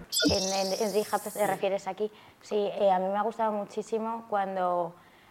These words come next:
bueno, igual en los eventos, aunque sea esto, que se acercan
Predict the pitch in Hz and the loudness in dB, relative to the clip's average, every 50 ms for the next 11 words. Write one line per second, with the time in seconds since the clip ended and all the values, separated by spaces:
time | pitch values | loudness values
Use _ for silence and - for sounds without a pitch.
0 | - - - - 196 196 190 - 196 190 196 190 196 220 226 226 226 233 220 220 | -20 -18 -10 -6 -6 -6 -4 -4 0 4 4 4 4 4 2 0 0 -2 -2 -2
1 | 220 220 214 220 - - 202 202 202 - 196 190 - 208 208 208 208 214 214 214 | -2 -2 -4 -8 -4 -2 -2 0 0 -2 -4 -4 -2 0 2 4 4 4 4 4
2 | 208 208 208 - - 214 - 214 - 202 190 185 208 208 196 202 - 214 208 214 | 2 0 -2 -6 -8 -8 -8 -6 -6 -6 -4 0 2 2 2 2 2 2 2 2
3 | 220 240 233 233 | 2 0 -4 -6